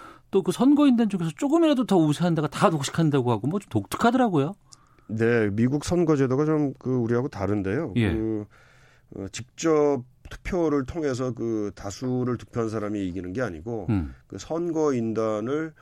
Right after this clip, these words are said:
Speaker 2: 얼마나 많이 확보하냐, 선거인단으로 돼 있는 사람들을 얼마나 더 많이 확보하느냐 하는 게 이제 중요한 그 경쟁입니다.
Speaker 1: 네.
Speaker 2: 그 각 주별로 인구에 따라 가지고 그 선거인단이 이제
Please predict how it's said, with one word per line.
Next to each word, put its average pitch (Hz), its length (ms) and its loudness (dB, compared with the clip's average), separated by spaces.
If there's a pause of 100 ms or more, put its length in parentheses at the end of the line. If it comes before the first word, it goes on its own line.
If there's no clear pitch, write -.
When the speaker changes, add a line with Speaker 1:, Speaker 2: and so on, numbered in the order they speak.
(120)
Speaker 2:
얼마나 123 340 -2
많이 123 220 0
확보하냐, 123 540 -4
선거인단으로 123 1500 0
돼 120 120 0
있는 113 280 -2
사람들을 113 640 -2 (340)
얼마나 143 440 2
더 127 260 0
많이 107 280 0
확보하느냐 120 600 -2
하는 104 340 -2
게 135 80 -6
이제 127 140 -4
중요한 98 580 -4
그 82 360 -8 (240)
경쟁입니다. 90 720 -8
Speaker 1:
네. 107 180 2 (380)
Speaker 2:
그 120 180 -6
각 - 320 -4
주별로 120 720 0
인구에 135 800 -2
따라 123 240 -2
가지고 107 420 -4
그 113 140 -8
선거인단이 113 800 -4
이제 92 340 -8